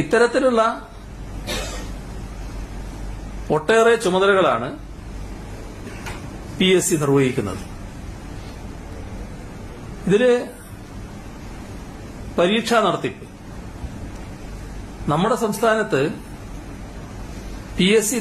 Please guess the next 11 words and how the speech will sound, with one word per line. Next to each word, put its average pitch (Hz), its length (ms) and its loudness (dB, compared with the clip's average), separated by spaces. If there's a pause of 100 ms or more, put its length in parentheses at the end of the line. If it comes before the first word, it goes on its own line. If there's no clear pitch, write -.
നേരിട്ടാണ് 190 580 6
പരീക്ഷ 151 300 4
നടത്തുന്നത്. 104 420 -4 (2750)
പുറത്തു 196 360 4
നിന്നുള്ള 240 320 8 (2250)
ഒരു 185 140 8 (100)
ഇടപെടലും 190 500 4
അനുവദിക്കുന്നില്ല. 123 580 2 (2250)
ചോദ്യപേപ്പർ 196 640 4
തയ്യാറാക്കുന്നത്, 156 640 4 (1700)
പരീക്ഷ 185 320 4